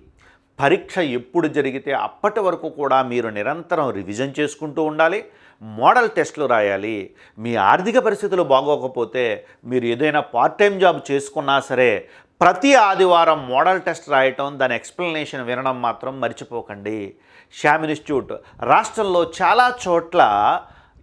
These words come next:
ఈ యొక్క ఆఫ్‌లైన్ పరీక్ష కేంద్రాలను కూడా ఏర్పాటు చేయడం జరిగింది. విద్యార్థుల యొక్క సౌకర్యార్థం, వారికి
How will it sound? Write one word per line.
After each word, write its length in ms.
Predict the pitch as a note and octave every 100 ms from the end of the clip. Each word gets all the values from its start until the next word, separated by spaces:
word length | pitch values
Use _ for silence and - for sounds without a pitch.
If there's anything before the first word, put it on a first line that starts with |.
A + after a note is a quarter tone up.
| C3
ఈ 60 |
యొక్క 200 | C3 -
ఆఫ్‌లైన్ 640 | C#3 D3+ F#3+ G#3+ A3+ G3+ E3
పరీక్ష 280 | D#3+ D#3 -
కేంద్రాలను 600 | E3+ D#3+ D3 C#3+ C3+ C3 B2
కూడా 200 | B2 A#2
ఏర్పాటు 540 | A2+ G#2+ A2 D3 E3 E3+
చేయడం 260 | D3 B2+ B2
జరిగింది. 640 | A#2+ A2+ A#2 A#2 G#2 G2 - - _
విద్యార్థుల 640 | G#2 C3 C#3+ G#3+ C4+ G#3 G3+
యొక్క 280 | F3 E3+ C#3
సౌకర్యార్థం, 880 | - C3 - D3 C#3 A#2+ A2 G2+ F2 _ _
వారికి 680 | A2 C3 F#3 C#4 - A#2 G2